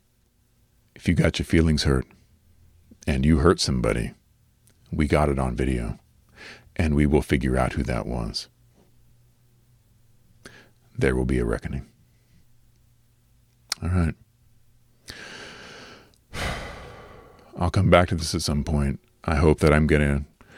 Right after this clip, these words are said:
talk to you guys in a week or so, and I'll have something less heavy to say. I'm gonna release this separately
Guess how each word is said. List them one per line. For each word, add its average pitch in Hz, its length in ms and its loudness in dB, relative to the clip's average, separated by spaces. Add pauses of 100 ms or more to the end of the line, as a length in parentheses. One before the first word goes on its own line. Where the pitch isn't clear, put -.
(1000)
talk 80 220 4
to 85 80 2
you 78 60 6
guys 82 280 6
in 87 80 0
a 78 60 2
week 78 180 2
or 82 80 2
so, 67 380 -2 (960)
and 71 180 0
I'll 71 80 2
have 71 240 4
something 69 600 0 (540)
less 78 360 2
heavy 78 260 2
to 64 100 0
say. 67 440 0 (1400)
I'm 73 140 0
gonna 76 160 4
release 78 320 4
this 76 160 2
separately 73 540 0